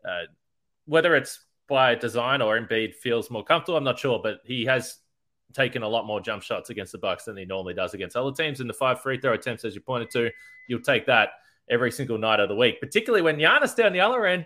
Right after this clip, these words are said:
ju-, draws a pump fake and knocks down the jump shot as well, which w-, I was laughing. I was loving that moment, uh, there during this game as well. All right, we're gonna get to P J Tucker and that, uh, flagrant foul on Giannis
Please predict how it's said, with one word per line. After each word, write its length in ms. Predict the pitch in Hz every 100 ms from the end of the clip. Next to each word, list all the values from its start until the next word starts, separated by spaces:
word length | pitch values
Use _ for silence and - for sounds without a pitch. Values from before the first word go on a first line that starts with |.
| _
ju-, 160 | 185 190 -
draws 300 | 139 170 196
a 40 | 190
pump 320 | - 190 196 -
fake 240 | 165 185
and 140 | - 156
knocks 240 | 175 -
down 240 | 208 185
the 80 | 160
jump 240 | 139 165 170
shot 240 | 170 147
as 120 | 135 127
well, 240 | 156 143
which 160 | 135 135
w-, 180 | 147
I 220 | 151 147 175
was 120 | 135
laughing. 440 | 135 165 170 170
I 80 | 160
was 180 | 160 123
loving 280 | 131 139 123
that 180 | 123
moment, 340 | 131 127 120 113 _ _ _ -
uh, 220 | 110 110 113
there 220 | 117 110
during 240 | - 117 110
this 120 | 104
game 220 | 113 104
as 80 | 98
well. 160 | 101 98
All 120 | 165
right, 180 | 160 156
we're 60 |
gonna 140 | 160 160
get 120 | 151
to 60 | 127
P 160 | 156
J 180 | 143 143
Tucker 380 | 139 143 151 135 - _ _ _ _ _ _ _ _ _
and 160 | 110 110
that, 240 | 104 -
uh, 180 | 107 98
flagrant 360 | - 120 110 101
foul 280 | 110 98 95
on 180 | 92
Giannis 540 | 92 131 139 117 -